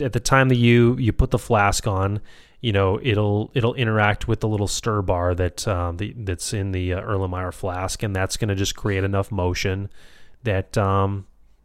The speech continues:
that, uh, kinda gets the yeast activated. Anyways, I'm jumping ahead, but, uh, I'm jumping ahead 'cause that's, that, that'll be a later point of the, uh,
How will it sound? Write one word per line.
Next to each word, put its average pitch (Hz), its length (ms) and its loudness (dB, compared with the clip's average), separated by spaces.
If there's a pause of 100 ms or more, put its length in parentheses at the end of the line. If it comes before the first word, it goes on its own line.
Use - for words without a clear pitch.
(100)
that, 98 260 0
uh, 98 200 2
kinda 104 240 -2
gets 104 240 0
the 104 100 -2
yeast 101 300 -2
activated. 87 580 -8 (1200)
Anyways, 147 340 6
I'm 139 140 2
jumping 131 300 6
ahead, 107 440 2
but, 110 300 2
uh, 98 260 4
I'm 113 120 -2
jumping 123 260 4
ahead 92 300 2
'cause 95 160 2
that's, 98 320 0
that, 120 320 -4
that'll 98 180 4
be 98 120 2
a 95 60 4
later 107 540 2
point 92 300 2
of 90 140 0
the, 90 260 0
uh, 87 220 0